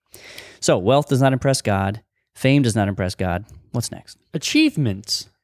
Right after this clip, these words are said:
Speaker 2: Achievements don't impress God either. Uh, First John two fifteen through seventeen says this. It says, "Do not love this world nor the things it offers you. For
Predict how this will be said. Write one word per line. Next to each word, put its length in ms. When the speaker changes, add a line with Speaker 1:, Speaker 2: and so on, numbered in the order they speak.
Speaker 2:
Achievements 640
don't 200
impress 320
God 280
either. 280
Uh, 520
First 380
John 320
two 380
fifteen 480
through 140
seventeen 560
says 260
this. 380
It 40
says, 240
"Do 160
not 220
love 440
this 260
world 460
nor 220
the 100
things 360
it 100
offers 420
you. 240
For 480